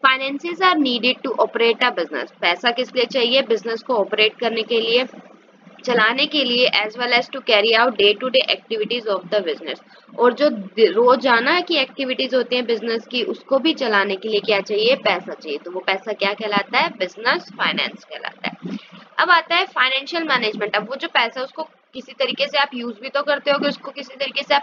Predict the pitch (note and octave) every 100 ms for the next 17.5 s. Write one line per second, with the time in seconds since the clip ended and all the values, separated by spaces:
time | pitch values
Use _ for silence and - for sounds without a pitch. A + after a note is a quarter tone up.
0 | C4 G#3 G#3 - C4 C#4 C4+ B3+ B3+ A3+
1 | A3 A3+ A#3 C#4+ C#4 C#4 D4 E4 C4+ A3+
2 | A#3 A#3+ A#3+ B3+ B3+ A3+ G3 A#3 A3+ A3
3 | A#3+ G#3+ A3+ - A3+ G#3+ G#3 G#3+ A#3 B3
4 | A#3 - G#3 A#3+ A#3 A#3 C4+ - A3+ G#3+
5 | A3 C4 B3+ B3 G#3 F#3 G3 F#3 E3 -
6 | E3 F3+ - C4 A#3 G#3+ E3+ C#3+ D#3 -
7 | - - _ - D#4 E4 D4+ A#3 A3 D4+
8 | F4+ D#4 A#3 A3+ A#3 C#4 D#4+ D4+ D4 C4+
9 | B3 G#3+ A#3 A3+ G#3 G3+ B3+ D4 C#4 G#3
10 | A#3 C4+ - B3 A3 G#3 G3+ G#3+ C4+ B3+
11 | C#4+ - C4 A#3 A3+ A#3 C4+ B3+ A#3+ A#3+
12 | A3 G#3 A3+ C4+ A#3+ A3+ C4 - A3+ G#3
13 | G#3 G#3+ G3 F#3+ F#3 G#3 - G#3 G#3+ G#3
14 | G#3 G#3 G#3+ A3+ A#3+ A#3+ A#3 - B3 G#3+
15 | G#3+ A#3 A3+ A3 A#3+ - C4+ C4+ G#3+ G#3+
16 | - G#3 G#3+ G#3 G#3 A#3+ C#4+ B3+ A3+ G#3
17 | G#3 G#3 F#3 G3